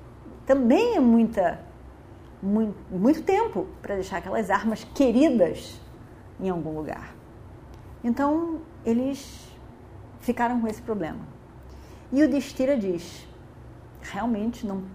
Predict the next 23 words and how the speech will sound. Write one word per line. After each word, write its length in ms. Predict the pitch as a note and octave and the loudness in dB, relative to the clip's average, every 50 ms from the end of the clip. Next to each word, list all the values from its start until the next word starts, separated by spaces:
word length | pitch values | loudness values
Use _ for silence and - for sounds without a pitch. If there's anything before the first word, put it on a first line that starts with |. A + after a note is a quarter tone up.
| - - - | -16 -12 -6
não 200 | F#3+ F#3 G#3 A#3 | -2 0 2 2
podemos 640 | A#3 - C4 A3 G3+ A3 B3+ D4+ F#4+ F#4+ E4 B3 B3+ | 4 4 4 4 6 4 4 4 4 2 2 2 2
entrar 320 | A#3 G#3 F#3+ - G#3+ A#3+ | 0 0 -2 -2 -2 0
na 160 | A#3+ B3 A3+ | 0 0 0
cidade 400 | A3+ - - F#3 F3 F3 F3+ - - | -2 -4 -2 0 0 0 0 -2 -6
com 120 | - B3+ | -10 -8
essas 320 | A#3+ A3+ - A3 A3+ G#3 | -8 -6 -6 -6 -8 -8
armas. 500 | D#3+ - - - - - - - - - - - - - - - - - - - - - - - - - - - - - - - - - - - - - - - - - - - - - - - | -8 -10 -12 -14 -18 -18 -18 -20 -20 -20 -20 -20 -20 -20 -20 -20 -20 -20 -20 -20 -20 -20 -20 -20 -20 -20 -20 -20 -20 -20 -20 -20 -20 -20 -20 -20 -20 -20 -20 -20 -20 -20 -18 -18 -20 -20 -14 -6
Nós 120 | - F#3+ G#3 | 0 4 6
não 120 | A3+ A#3 | 6 6
podemos, 560 | A3+ A3+ G#3 F#3+ F#3+ G#3+ A3+ A3 F3+ - - - - - - - - - - - - - - - - - - - - - - - | 6 6 4 4 4 4 4 2 2 -2 -8 -14 -16 -20 -20 -20 -20 -20 -20 -20 -16 -16 -16 -16 -18 -20 -20 -20 -20 -20 -16 -12
eh, 300 | - F3+ F3+ E3+ - - - - - - - - - - - - - - - - - | -8 -8 -6 -6 -8 -10 -14 -16 -20 -20 -20 -20 -20 -20 -20 -20 -20 -20 -20 -20 -18
chamar 540 | - - - - A#3+ G#3+ G3+ A#3 C4+ C#4 B3+ A#3+ | -18 -10 -4 -2 -2 0 0 0 0 0 0 -2
atenção 640 | A#3 - B3+ B3+ A#3 G#3+ - - - - C#4+ D#4+ | -2 -2 -2 -2 -2 -2 -4 -4 -2 0 2 2
pra 160 | D4+ C#4+ C4 A#3 | 2 0 -2 -4
nós. 680 | G#3+ G3 G3+ G#3 F#3 - - - - - - - - - - - - - - | -2 0 0 -2 -2 -2 -6 -12 -16 -16 -16 -16 -18 -18 -18 -20 -18 -12 -6
E 80 | - F3+ | -2 -2
armados 540 | F3 D#3+ D#3+ E3 F3 G3 G#3 G3+ F#3 D#3 F3+ | -2 -2 -2 -2 0 0 0 0 -2 -2 -4
entrando 380 | F3 E3 - F3+ E3+ E3 E3 | -4 -4 -4 -6 -4 -4 -4
na 120 | E3+ F3+ E3+ | -6 -6 -8
cidade, 500 | - - A#3 G#3+ E3 D3+ D#3+ E3+ A3+ - | -6 -6 -4 -4 -4 -4 -6 -6 -8 -12
com 220 | - - F3 D#3+ | -12 -10 -10 -10
certeza 500 | - - G3+ - - - D#3 D#3+ E3+ | -8 -8 -8 -8 -8 -6 -6 -4 -4